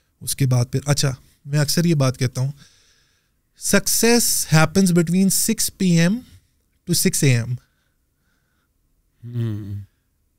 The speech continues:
Speaker 1: कैसे? पूरा दिन तो हम लोग ऑफिस के चक्करों में लगे रहते हैं, we to run our bread and butter, to run our home economics। छः बजे के बाद जो शख्स फोकस होके काम करता है सुबह छः बजे तक,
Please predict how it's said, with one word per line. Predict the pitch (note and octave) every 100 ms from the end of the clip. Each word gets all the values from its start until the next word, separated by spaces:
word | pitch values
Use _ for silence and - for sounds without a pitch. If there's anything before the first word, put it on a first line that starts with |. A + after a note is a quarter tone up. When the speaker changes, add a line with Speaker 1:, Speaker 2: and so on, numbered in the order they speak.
| _ -
Speaker 1:
कैसे? | E3+ - A#2+ - _ _ _ _ _
पूरा | A3+ B3+ B3+
दिन | A3 A3
तो |
हम | G3+
लोग | G3+ F3+
ऑफिस | C3+ D3+ -
के |
चक्करों | D3 C#3 C#3
में | C#3
लगे | B2+ A#2
रहते | A#2 A2 A#2
हैं, | A2+
we | B2 G#2+ - _ _ _ _ _ _ _ _ -
to | B2+
run | B2+ B2+
our | A#2+
bread | G#2 A2 G2
and | G2+
butter, | F#2+ - - _ _ -
to | C3
run | B2+ B2+ B2
our | A#2
home | B2 A2
economics। | A2 G#2+ - - - _ _ _ _ _ _ _ -
छः | - C4+
बजे | D4+ C#4+ A#3+
के | A#3
बाद | F#3+ E3 F3 E3+
जो | D3 D#3+
शख्स | - E3+ E3 - - - -
फोकस | - D#3 D#3 - A3+ G#3
होके | D#3+ - C#3+ A#2+ - _ _ _ -
काम | D3 D#3+
करता | F3 C3+ D3+
है | C#3+
सुबह | D3 D3+
छः | D3 C#3+
बजे | C3+ C3
तक, | C3 A#2+